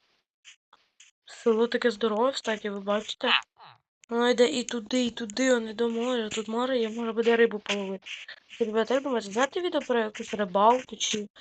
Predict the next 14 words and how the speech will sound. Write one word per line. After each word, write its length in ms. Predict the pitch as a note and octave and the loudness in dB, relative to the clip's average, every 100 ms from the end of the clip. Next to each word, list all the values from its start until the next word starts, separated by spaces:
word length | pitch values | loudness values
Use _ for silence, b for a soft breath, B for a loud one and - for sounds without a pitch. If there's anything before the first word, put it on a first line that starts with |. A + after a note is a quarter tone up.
| B B _ _ - | B B _ _ -20
стройку? 1160 | - - - - - G3 F3 E3 E3+ - F#3 - - _ _ - - _ | -12 -10 -10 -8 -4 -2 -4 -6 -12 -16 -16 -16 -20 _ _ -20 -20 _
Так. 640 | - G#3 G3+ G3+ A3 - - _ _ _ _ - - - - | 8 12 12 10 6 -4 -12 _ _ _ _ -20 -20 -14 0
Ось 240 | A#3+ A#3 | 2 2
хрест. 680 | - B3+ A3+ G#3+ G3+ - - - _ _ _ _ _ _ _ _ - - - | 0 6 10 10 8 2 -14 -20 _ _ _ _ _ _ _ _ -20 -18 -8
Хрестик 400 | G3+ G3 G#3+ - | -6 -6 -8 -8
такий. 320 | A3+ - C4 - | -8 -6 -4 -2
Ну, 160 | G#3+ G#3+ | -2 -4
так, 200 | G#3 G#3 | -6 -2
давайте, 280 | G#3+ A#3 A#3 | 4 4 4
наверное, 260 | A3+ A3+ A3 | -2 -2 -2
по 120 | A#3 | 0
центру 340 | C4+ D4+ C#4 | 2 2 2
будемо 180 | A#3+ G#3+ - | 0 0 -4
копати. 480 | G#3 G#3+ G3+ - | -6 -4 -4 -8